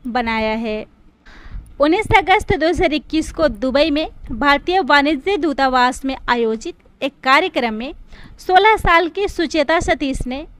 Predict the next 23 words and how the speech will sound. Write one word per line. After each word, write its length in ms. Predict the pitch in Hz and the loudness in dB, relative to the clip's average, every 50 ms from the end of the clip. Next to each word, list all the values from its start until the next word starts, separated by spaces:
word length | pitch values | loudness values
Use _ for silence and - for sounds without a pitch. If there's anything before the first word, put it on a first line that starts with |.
| _ - - | _ -6 -6
एक 140 | 285 277 | -6 -4
सौ 160 | - - 320 285 | 0 2 2 2
बीस 320 | 226 285 330 415 427 - 294 | 2 0 -2 -2 -4 -4 -2
भाषाओं 420 | 311 339 285 311 294 277 277 285 | -2 -2 0 0 2 2 2 2
में 140 | 285 294 285 233 | 0 0 -2 -2
गाना 280 | 247 247 254 294 349 359 | 0 0 0 0 0 0
गाने 300 | 285 285 262 254 254 247 | 0 0 0 -2 -2 -4
का 140 | - 254 240 | -2 -2 -2
record 380 | 233 233 - 233 254 294 320 | -4 -4 -2 -2 0 0 0
बनाया 360 | 269 330 320 330 330 330 330 | 0 0 2 2 2 2 2
है 180 | 339 302 370 494 - - - - - - - - - - - | 0 -4 -6 -10 -12 -16 -20 -20 -20 -20 -18 -18 -14 -8 -6
और 100 | 262 269 | -6 -6
सात 380 | - - 302 294 330 381 - | -4 0 4 4 4 4 4
अक्टूबर 400 | 427 - - - 381 294 370 370 | 0 -4 -4 -4 0 2 2 2
दो 140 | 294 240 311 | 2 2 0
हज़ार 220 | 349 302 269 - 339 | 0 0 -2 -2 -4
इक्कीस 360 | 339 - - - 311 - - | -4 -6 -6 -6 -6 -6 -6
को 180 | - 302 302 240 | -4 -2 -2 -2
दुबई 400 | 226 196 247 269 294 359 370 320 | -2 -4 -2 0 2 2 2 0
में 220 | 247 226 254 320 - _ _ - - - - - | -2 -4 -6 -10 -12 _ _ -20 -20 -20 -20 -14
सुचेता 500 | - - 330 302 - 359 349 285 381 381 - | -6 -4 -4 -2 0 -2 0 2 2 2 2
सतीश 420 | - 403 - - 294 277 - - | 0 -4 -4 -4 -4 -4 -4 -6
को 160 | - - 277 | -8 -6 -6